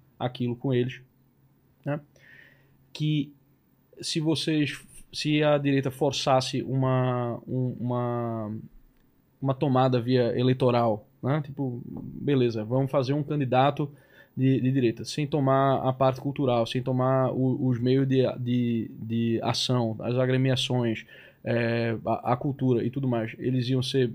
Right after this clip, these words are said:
massacrados no, no futuro e, e teriam, inclusive, essa questão das prisões, é, arbitrárias e tudo mais, e que ia ser meio que o fim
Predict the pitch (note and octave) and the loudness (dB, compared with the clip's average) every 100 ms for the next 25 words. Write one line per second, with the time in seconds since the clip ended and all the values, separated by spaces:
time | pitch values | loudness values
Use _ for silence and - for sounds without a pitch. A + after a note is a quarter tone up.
0 | - - B2+ C3 C3+ - A#2+ C3 D3+ - | -6 -2 2 2 0 0 2 2 0 -10
1 | _ _ _ _ _ B2 A#2+ A2 A2+ C3 | _ _ _ _ _ -2 -2 -4 -4 -4
2 | C#3 C3+ B2+ - - - C#3+ C3+ - - | -2 -2 -2 -6 -18 -6 -4 -4 -4 0
3 | C#3+ C3+ D#3 B2+ - - - _ C3 B2+ | 4 6 6 4 0 -12 -20 _ -2 0
4 | C3+ A2 C3 C#3 B2+ - B2 C3 B2 - | 2 2 2 2 2 0 -2 -2 -4 -2
5 | B2 A#2 A2 A2 C#3+ A#2+ A2+ A#2 A2+ - | -2 0 -2 -4 -4 -2 0 0 -2 -6
6 | - A2+ A2 A2 G#2 G2 - A#2+ A#2+ A#2 | -6 -4 -2 -2 -4 -2 0 0 0 0
7 | A2 A2 A2 A2 A#2+ G#2 G2+ C3 - B2 | 0 0 -2 -4 -4 -4 -6 -10 -16 -6
8 | A#2 A2+ - G#2+ - _ _ A2+ A2+ - | -4 -2 -2 -4 -6 _ _ -2 -2 -2
9 | A2+ - A#2+ | -2 2 2